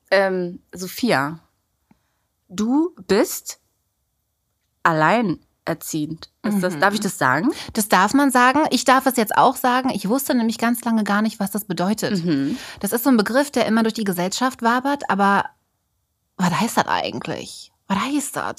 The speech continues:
Speaker 2: Ich dachte immer,
Speaker 1: <laughs> Was
Speaker 2: es
Speaker 1: ist
Speaker 2: hat,
Speaker 1: das?
Speaker 2: was ist das? Das hat was zu tun mit, ähm, wer hat Sorge- und Umgangsrecht?
Speaker 1: Ja.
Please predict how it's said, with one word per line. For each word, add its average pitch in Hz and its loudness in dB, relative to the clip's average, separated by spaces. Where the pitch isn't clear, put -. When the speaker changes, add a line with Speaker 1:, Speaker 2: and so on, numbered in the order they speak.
Speaker 2:
Ich 190 0
dachte 269 0
immer, 254 4
Speaker 1:
<laughs> - -2
Was - -
Speaker 2:
es - -6
Speaker 1:
ist 349 2
Speaker 2:
hat, 240 0
Speaker 1:
das? - -2
Speaker 2:
was 240 4
ist 294 2
das? - 4
Das 208 -2
hat 240 -6
was 233 -2
zu 220 -4
tun 254 2
mit, 233 0
ähm, 202 2
wer 202 2
hat 196 -2
Sorge- 202 2
und 190 0
Umgangsrecht? 311 0
Speaker 1:
Ja. 214 -6